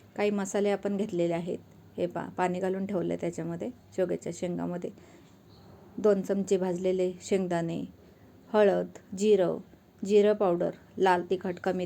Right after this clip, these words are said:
तिखट, काश्मीरी लाल तिखट घरीच बनवलेलं, जिरे पावडर, गरम मसाला,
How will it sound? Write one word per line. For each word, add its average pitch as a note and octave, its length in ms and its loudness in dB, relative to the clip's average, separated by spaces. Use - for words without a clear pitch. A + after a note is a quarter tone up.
तिखट, F3 320 -4
काश्मीरी F3+ 500 -2
लाल E3 260 0
तिखट E3+ 220 -6
घरीच F#3 400 -2
बनवलेलं, E3 640 -2
जिरे F3 220 0
पावडर, E3+ 420 -2
गरम F3+ 360 0
मसाला, E3+ 500 -6